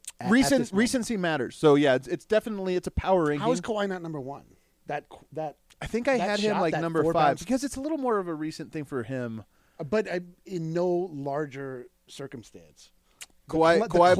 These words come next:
Speaker 2: belongs,
Speaker 1: shot
Speaker 2: Kawhi
Speaker 1: maybe in
Speaker 2: belongs
Speaker 1: the,
Speaker 2: higher than
Speaker 1: in
Speaker 2: I,
Speaker 1: the
Speaker 2: I think I had him
Speaker 1: history of the
Speaker 2: five.
Speaker 1: N-
Speaker 2: I think I had him five.
Speaker 1: That was, like, the
Speaker 2: And
Speaker 1: h-, clutchest shot in the history of the N B A.
Speaker 2: Which one was?
Speaker 1: Wh-, which one was? Uh, game seven against Philadelphia. Where
Speaker 2: That
Speaker 1: he
Speaker 2: was
Speaker 1: sh-
Speaker 2: not the clutchest shot in the history of the N B A. Yeah, Damian Lillard, first of all, has two of those.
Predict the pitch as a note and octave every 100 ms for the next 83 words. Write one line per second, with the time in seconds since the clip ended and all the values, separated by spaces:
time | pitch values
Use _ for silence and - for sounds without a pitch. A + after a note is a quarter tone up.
0 | E3+ D#3 D3+ D3 G3 G3 F3+ F#3 F#3 F3
1 | E3+ D#3 D#3 D3 C#3+ C#3 C3+ C#3 F3+ A3+
2 | C4 A#3 G#3 G#3 F3+ C#3 C#3+ D#3 D3+ F3
3 | G3+ D#3+ C#3 C3 B2+ B2+ G#3+ A3 A#3 G3+
4 | B2 - G3+ - G#3+ F3+ D#3+ C#3 - E3+
5 | - D3 B2+ A#2+ G2+ G3 G#3+ D#3 B2 C#2
6 | - _ _ _ F#3 - D#3 D#3+ - A#2
7 | A2 D#2+ _ _ _ _ C#3 C3+ A#2 D3+
8 | D#3 D#3 - C#3 D3+ C3 A#2+ - C3 B2
9 | A#2+ - C#3 C3 A#2 G4+ G4+ F#4 - -
10 | - - B2 - B2+ - A#2 A2+ A#2 A#2+
11 | A2 A2 G#2+ G#2+ C#3 B3+ A#3+ D4+ C#4+ D#4
12 | A3 - A#3+ F3+ D#3 - - C4+ A#2 F#2
13 | -